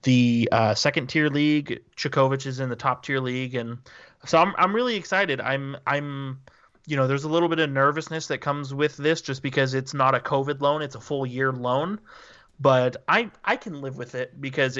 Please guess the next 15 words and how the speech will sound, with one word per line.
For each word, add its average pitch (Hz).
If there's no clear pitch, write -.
he'll 135
play 135
a 127
full 202
year 202
there, 160
he'll 143
bang 139
it 156
out, 151
it'll 131
be 135
great, 127
and 135
then, 127